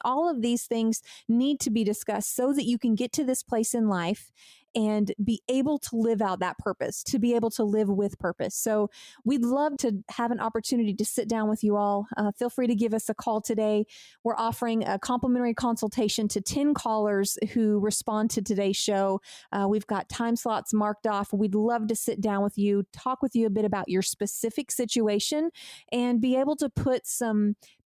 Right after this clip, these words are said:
puzzle pieces in place to ensure that you get to see this full picture when you get to this stage of your life. It takes time, just like building a true puzzle. It takes time to put all the pieces in place. Uh, it takes years to, to save and to, to grow and to build.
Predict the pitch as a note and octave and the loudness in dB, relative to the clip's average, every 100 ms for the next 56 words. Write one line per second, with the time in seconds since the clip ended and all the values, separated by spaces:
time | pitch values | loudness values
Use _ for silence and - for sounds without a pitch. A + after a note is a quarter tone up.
0 | _ - D4 D#4+ G4 E4 E4 E4+ C#4 A#3+ | _ -4 -2 0 0 2 2 2 0 0
1 | D4+ C4+ - - - - B3+ A#3 A3 G#3+ | 0 -2 -4 -8 -12 -2 2 4 4 2
2 | A3+ G#3 - C4+ C#4 A#3+ - A#3 G#3 A3+ | 2 0 0 0 2 0 0 0 0 0
3 | - A#3 - G#3+ G3+ - - A3+ - - | -2 -2 0 0 0 -2 -2 -2 -2 -4
4 | - D#3+ G#3+ A#3 G#3 G3+ F#3 - G#3 F3+ | -2 -2 -2 2 4 4 0 -2 -2 -2
5 | - F#3 E3+ F3+ D#3+ D#3+ - - G3+ - | -2 -2 -2 -2 -2 -2 -2 -4 -6 -10
6 | - - G#3+ - D#4 - - C4 D4 E3 | -10 -4 -4 -2 -2 -4 -2 -2 -2 -2
7 | G#3 G3+ - G#3 G#3+ G#3+ A3 B3 B3 A#3+ | -2 -2 -2 -4 -2 -2 2 2 2 0
8 | A#3 - C4 A#3 C4+ B3+ E3 - A3 - | -2 -2 -2 0 -2 0 0 0 -2 -2
9 | A#3+ A#3 A#3+ B3+ A#3+ A#3 A#3 B3 B3+ A3+ | -2 0 0 0 -2 -2 0 0 0 0
10 | A#3+ B3 B3+ D4+ - - - - G3+ - | 0 0 0 0 -4 -20 -20 -8 -6 -2
11 | B3 - G#3 G#3+ A#3+ C#4+ - G#3 F3 - | -2 -2 0 2 2 0 0 -2 -2 -2
12 | B3 G3+ - - F#3 A3+ B3+ A3+ G3+ - | -2 0 -2 -2 0 0 0 0 -2 -4
13 | - G3 F#3+ F#3 F#3 A#3+ A#3 G3+ F3+ F3 | -4 -2 0 2 2 2 0 -2 0 0
14 | A#3+ | -2